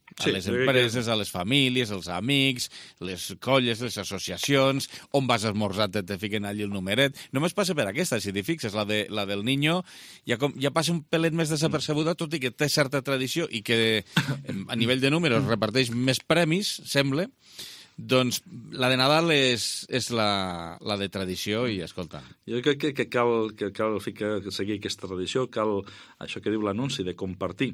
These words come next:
Speaker 1: Sí.
Speaker 2: Podria explicar l'anècdota que és real, eh? D'una persona d'aquí de Lleida, que coneixo força, no va ser en la loteria de Nadal, va ser en una altra loteria, que se'n va anar a esmorzar en un bar i es va quedar dos dècims. I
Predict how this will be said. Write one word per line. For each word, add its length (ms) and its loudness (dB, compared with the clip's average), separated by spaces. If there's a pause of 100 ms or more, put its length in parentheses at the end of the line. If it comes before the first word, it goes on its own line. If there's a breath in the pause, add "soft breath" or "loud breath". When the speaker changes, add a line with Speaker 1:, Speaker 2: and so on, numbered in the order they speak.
(200)
Speaker 1:
Sí. 140 -2 (100)
Speaker 2:
Podria 240 -4
explicar 380 -2
l'anècdota 500 0
que 80 -2
és 80 -2
real, 320 -2
eh? 60 -6 (100)
D'una 240 -4
persona 380 -4
d'aquí 180 -6
de 80 -4
Lleida, 300 -2
que 100 -10
coneixo 320 -8
força, 320 -2 (480 loud breath)
no 100 0
va 140 2
ser 140 -4
en 80 -4
la 80 -2
loteria 420 -4
de 80 -6
Nadal, 240 -2
va 80 -4
ser 140 -6
en 80 -6
una 100 -4
altra 160 -8
loteria, 460 -2 (420 loud breath)
que 80 -8
se'n 160 -6
va 80 0
anar 140 0
a 20 -4
esmorzar 320 -6
en 80 -6
un 160 -6
bar 80 2 (240)
i 80 0
es 80 -4
va 160 -4
quedar 240 -2 (160)
dos 240 -4
dècims. 400 -10 (480 loud breath)
I 140 -2